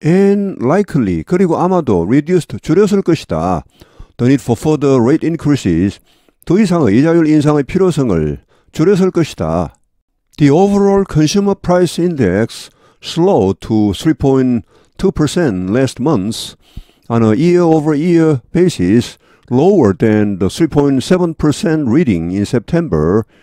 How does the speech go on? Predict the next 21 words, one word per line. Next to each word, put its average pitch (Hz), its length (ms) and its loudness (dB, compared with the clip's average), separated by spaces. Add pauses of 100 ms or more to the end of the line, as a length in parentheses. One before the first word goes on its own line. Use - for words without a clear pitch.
(260)
and 160 260 2
coolly 196 460 2
since 175 400 0
July. 113 760 -2 (800)
The 143 140 2
overall 202 600 2
consumer 180 400 0
price 175 380 -2
index, 113 640 -4 (520)
전반적인 139 1000 -2 (260)
소비자 196 360 0
물가 185 280 0
지수가 107 640 -2
slowed, 170 480 0
둔화되었다. 156 840 0 (680)
어디까지? 180 420 0
To 123 280 0
three 175 180 -2
point 156 380 -2
two - 140 -2
percent 127 720 -2